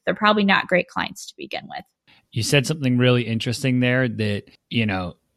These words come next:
Speaker 2: if you're doing a bunch of stuff you aren't paid to do, but then you're not actually focusing on new clients, or as business folks like to call it, you know, your pipeline.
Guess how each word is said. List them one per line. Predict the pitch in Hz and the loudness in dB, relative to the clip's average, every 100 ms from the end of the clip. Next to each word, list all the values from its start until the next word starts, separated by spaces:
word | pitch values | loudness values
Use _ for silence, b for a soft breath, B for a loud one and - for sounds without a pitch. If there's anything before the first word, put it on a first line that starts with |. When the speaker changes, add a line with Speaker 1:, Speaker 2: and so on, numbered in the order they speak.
| _ | _
Speaker 2:
if | - 101 | -4 0
you're | 123 | 2
doing | 113 131 135 139 | 2 4 4 6
a | 131 | 4
bunch | 107 123 123 | 2 0 -2
of | |
stuff | - 117 110 | -2 -2 -2
you | 120 | -2
aren't | 110 107 | -4 -4
paid | 107 107 | -2 -2
to | 98 | -2
do, | 98 98 101 | -4 -2 -2
but | 101 | -2
then | 104 | -2
you're | 101 | -2
not | 101 101 | -2 -2
actually | 98 - | -2 -4
focusing | 95 107 107 - 101 | -4 -4 -4 -2 -2
on | 98 95 | 0 -2
new | 92 | -2
clients, | - 98 98 104 104 | -2 -2 0 -2 -2
or | - 98 95 | -4 -2 -2
as | 90 - b b b | -2 -4 b b b
business | 127 107 113 107 - | 6 6 6 4 4
folks | 123 107 - | 4 4 2
like | 104 | 0
to | - | 0
call | - 107 101 | 0 2 2
it, | 98 - | 0 -2
you | 104 | 0
know, | 95 92 - | 0 -2 -6
your | - 104 | -4 -2
pipeline. | - 120 - 113 123 143 | 2 2 4 4 4 2